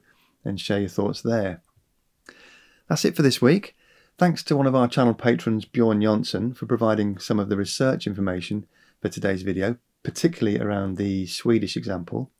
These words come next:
and of course to iso Energy for their help with the U K cost examples. Do have a quick look at the website and the app if you haven't already done so,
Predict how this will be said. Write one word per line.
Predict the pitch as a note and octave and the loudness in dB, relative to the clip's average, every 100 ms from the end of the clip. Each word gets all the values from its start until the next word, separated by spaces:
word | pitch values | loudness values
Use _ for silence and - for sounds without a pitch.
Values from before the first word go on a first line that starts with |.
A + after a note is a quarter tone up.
| - - - - - | -20 -20 -20 -18 -6
and | A2 | -4
of | - | 2
course | A#2+ A2 - | 2 2 2
to | A2+ G#2+ | 2 2
iso | B2 A2+ - G#2+ G#2+ | 2 0 2 2 4
Energy | G#2+ F#2 G2 G#2+ | 2 0 -2 -4
for | A2 | -2
their | G#2 G2 | -2 0
help | G2 G2+ A2+ | -2 -2 -4
with | G2 | -2
the | G#2 G2 - | -2 -2 -6
U | - G2+ | -2 -2
K | - G2 | 0 -6
cost | F2 - A#2 - | -4 -4 -4 -4
examples. | E2+ G2 F2 F#2 F2 - _ - - - _ - | -4 -4 -4 -8 -8 -14 _ -20 -20 -20 _ 2
Do | D#3+ | 4
have | D3+ | 4
a | |
quick | - C3+ | 4 4
look | B2+ | 4
at | B2+ | 2
the | A2+ | 4
website | A2 F#2 - A2 A#2 - | 2 2 0 2 0 -2
and | G#2 | -2
the | G2 | 0
app | G#2+ - | -2 -2
if | A2+ | -4
you | G2+ | -2
haven't | G#2+ A2 | -2 -2
already | G2+ F#2+ | -2 -4
done | F#2 F2+ F2 | -4 -6 -6
so, | - G2+ | -4 -4